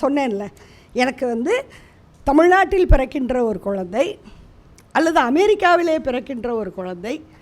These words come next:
வேறு எந்த ஒரு நாட்டிலும், அதாவது இந்த போர் நிகழாத ஒரு பூமி பரப்பில் பிறக்கின்ற ஒரு குழந்தை அனுபவிக்க விரும்புகின்ற அதே உரிமை எனக்கு வேண்டும் என்று அவர் நினைக்கின்ற பொழுது,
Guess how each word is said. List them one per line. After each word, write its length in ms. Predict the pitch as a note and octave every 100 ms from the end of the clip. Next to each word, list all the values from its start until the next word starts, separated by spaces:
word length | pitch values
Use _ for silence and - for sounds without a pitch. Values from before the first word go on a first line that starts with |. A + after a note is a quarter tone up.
| _ _ _ _ -
வேறு 380 | D4+ F#4+ B4 A4
எந்த 340 | C#4+ E4 A4+
ஒரு 320 | A4 F#4 D#4 -
நாட்டிலும், 500 | A#3 D4+ E4 E4+ B3+
அதாவது 420 | A#3 C#4+ E4+ F#4
இந்த 240 | F4+ D4+ C#4
போர் 520 | - E4 F#4+ G4+ - -
நிகழாத 760 | A#3 C#4 D4+ F4+ F4+ F#4 F4 F4
ஒரு 260 | D#4 C#4+
பூமி 380 | G#3+ D#4 F4+ F#4
பரப்பில் 500 | F4+ C4+ C4 F#4 F4+
பிறக்கின்ற 580 | C#4+ B3 A#3 C4+ B3+ C4+
ஒரு 200 | A3+ G3
குழந்தை 600 | G3 G3 G3 G#3 G#4 A4 - - -
அனுபவிக்க 640 | G#3+ C#4+ G4+ A4 G4+ G4 D4+
விரும்புகின்ற 640 | B3 B3+ B3 A#3+ G#3+ C#4+
அதே 440 | G4+ - A3 D4 F#4+
உரிமை 480 | C#4 B3+ C4 C#4 - - _ _ - -
எனக்கு 420 | B3 B3 B3 G#3
வேண்டும் 540 | G#3 C4+ D#4 G4 F4+
என்று 260 | A3+ A#3+ C4
அவர் 220 | A3+ A3
நினைக்கின்ற 600 | G3+ A3+ C#4+ D#4+ C4+ A#3+
பொழுது, 580 | F#3 F3+ E3+ A3 C4